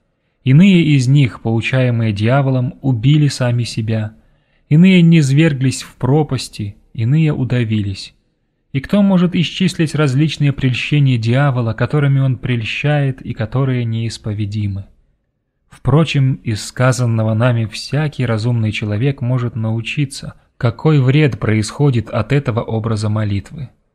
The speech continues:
Если же кто из употребляющих его и не подвергнется ни одному из вышесказанных бедствий по причине сожительства с братьею,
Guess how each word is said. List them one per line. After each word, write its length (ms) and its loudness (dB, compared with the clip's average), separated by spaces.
Если 340 2
же 160 4
кто 180 0
из 160 6
употребляющих 920 2
его 240 4
и 120 -2
не 120 4
подвергнется 800 0
ни 160 2
одному 460 2
из 140 0
вышесказанных 880 0
бедствий 500 0
по 140 -2
причине 480 -2
сожительства 680 -2
с 100 -4
братьею, 680 0